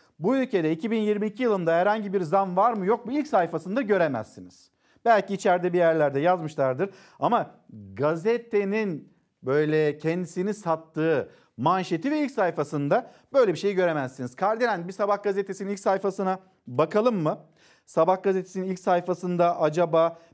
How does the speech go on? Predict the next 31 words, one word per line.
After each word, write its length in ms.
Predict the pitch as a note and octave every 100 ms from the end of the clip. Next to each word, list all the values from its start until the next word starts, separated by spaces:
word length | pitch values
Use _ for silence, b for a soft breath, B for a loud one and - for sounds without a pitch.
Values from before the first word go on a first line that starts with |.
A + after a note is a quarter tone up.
| -
biz 260 | E3 D3+
zam 220 | A#2+ E3 E3+
haberiyle 720 | E3 D#3+ E3 D#3+ D#3 D#3+ A2+
denk 220 | C#3 D#3
gelebiliyor 500 | D#3+ D3+ D3 D#3 E3
muyuz? 300 | C3+ C#3 G#3 - B B -
"Bizi 320 | C3 C#3+ E3+
geleceğe 560 | D3+ D#3 D#3 C#3 D#3 E3+
analar 440 | C#3 C#3 C#3+ D#3
taşıyacak" 760 | D#3 D3 D#3 C#3 C#3 F3 - -
manşet. 720 | G#2+ C3 C#3 C3 C#3 F#3 - B B B -
Başkan 320 | C3 - D#3+
Erdoğan 320 | D#3 D3+ D3+ D3
ak 220 | D3+ D#3
Parti 240 | D#3 D3+
için 160 | D#3 D#3+
fedakarca 840 | C#3 C3+ C#3 C#3 E3 G#3 G3+ F#3
çalışmasını 540 | F3 D#3+ D#3 D3+ D3+ D3
örnek 300 | C3+ F#3 F#3+
gösterdiği 560 | D#3+ D#3+ C#3 B2+ B2
Hatem 340 | B2+ C3+ D3+ C#3+
Kurt'u 420 | C#3+ C3+ F3+ G#3 B B -
yeni 240 | B2+ E3+
yılın 260 | A3 G3+ A3
ilk 280 | G#3+ G#3+
gününde 380 | F#3+ D3+ C#3 B2+
ziyaret 400 | A2+ B2 B2 A#2+
etti. 240 | A#2 E3+ A3+
Cumhurbaşkanı 680 | F3+ C4 B3+ E3 - C3+ C3+
Erdoğan'la 500 | E3 F3+ D#3+ B2+ A#2
ilgili 400 | A2+ A#2 G3+